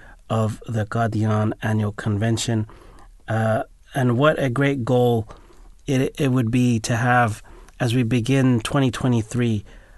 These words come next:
Um, however, you may be surprised to learn that this is actually a goal of all Ahmadi Muslims. These nine evils that His Holiness mentioned, uh,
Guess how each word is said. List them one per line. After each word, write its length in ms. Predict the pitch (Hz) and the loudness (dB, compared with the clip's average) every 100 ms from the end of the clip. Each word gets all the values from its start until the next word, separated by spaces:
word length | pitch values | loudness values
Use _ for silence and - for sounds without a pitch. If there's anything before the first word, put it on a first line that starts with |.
| - - | -20 -10
Um, 420 | 113 110 - 107 - - - | -4 0 0 -2 -6 -12 -6
however, 440 | - 139 139 147 | 0 2 4 2
you 240 | 143 127 135 | 2 2 2
may 140 | 147 | 2
be 100 | 151 | 2
surprised 580 | 147 151 - 147 151 - | 2 0 0 2 2 2
to 80 | 151 | 0
learn 380 | 127 139 127 113 | 2 4 4 2
that 160 | 117 | 0
this 180 | 139 127 | -2 0
is 60 | 143 | 0
actually 380 | 135 - 165 | 0 -2 0
a 60 | 139 | 0
goal 560 | 110 123 123 113 113 120 - - - - | 0 2 4 4 2 -4 -14 -20 -10 -2
of 160 | 113 | 0
all 300 | 117 127 127 - | 2 2 0 0
Ahmadi 440 | 113 127 104 123 | -2 0 0 0
Muslims. 540 | 123 127 - 120 107 | 0 0 0 0 0
These 240 | 104 120 117 | 0 0 2
nine 280 | 131 135 135 | 2 2 2
evils 580 | 147 139 110 104 107 - - - - | 2 0 0 -2 -2 -6 -16 -20 -6
that 140 | 117 | -2
His 140 | 117 107 | 0 0
Holiness 440 | 120 127 120 113 | 0 0 0 0
mentioned, 520 | 127 127 - 113 101 - - - - - - | 0 0 0 -2 -4 -6 -18 -20 -20 -20 -10
uh, 400 | 123 110 107 117 | -4 0 0 -2